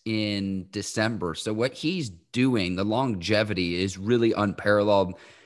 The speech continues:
Maybe other than Kareem <clears throat> Abdul-Jabbar is a guy who played at that high of a level for that long of a time span. Karl Malone, I know, is in there too, but we all know Karl Malone never won a title.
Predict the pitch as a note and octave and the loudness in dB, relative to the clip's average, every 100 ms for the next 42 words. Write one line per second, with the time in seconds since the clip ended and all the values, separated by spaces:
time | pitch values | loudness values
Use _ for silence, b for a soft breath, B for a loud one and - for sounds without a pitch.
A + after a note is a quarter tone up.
0 | B F2+ G#2 B2 C3+ - A#2 A2+ G#2+ G#2 | B -2 0 4 4 4 4 4 2 2
1 | G#2 G#2 G2 G2 F2+ - A2 A2 F#2+ G#2+ | 2 2 0 -2 -2 0 2 2 2 2
2 | G#2 F#2 F2+ F2+ F#2+ A#2 A#2+ F2+ E2+ F2 | 0 0 -4 0 2 4 2 0 -2 -4
3 | G2 F#2+ F#2+ F#2+ - - G2+ F#2+ F#2 - | -2 0 0 -2 -6 -2 2 4 2 2
4 | D#2+ G2 - G2 G2+ F#2 F#2+ F#2+ F#2+ - | -2 -2 -2 0 2 2 2 2 0 -2
5 | F2 F2 F#2 - E2+ F2+ G#2 G#2+ G2+ F#2 | -4 0 -2 -2 -2 4 4 4 2 0
6 | F2 D#2+ - - B2 B2 - E2 D#2+ - | -2 -4 -4 -2 0 0 -4 -8 -10 -2
7 | A#2+ A#2+ G#2 G#2+ G#2+ G2 F2+ F#2 F#2 F#2+ | 0 2 2 4 4 2 0 -2 -4 -4
8 | F2+ E2+ - A#2 B2+ G2 F2+ B B B | -4 -4 -4 -2 0 0 0 B B B
9 | - G#2 G#2+ A2 A#2+ G#2+ A2+ G#2 G2+ G#2+ | -2 4 4 6 4 2 2 2 4 2
10 | G2+ G2+ G2 F#2+ F#2+ F2 - A#2 C3+ F2 | 2 2 0 -2 -2 -4 -4 -2 0 -2
11 | D#2+ | -4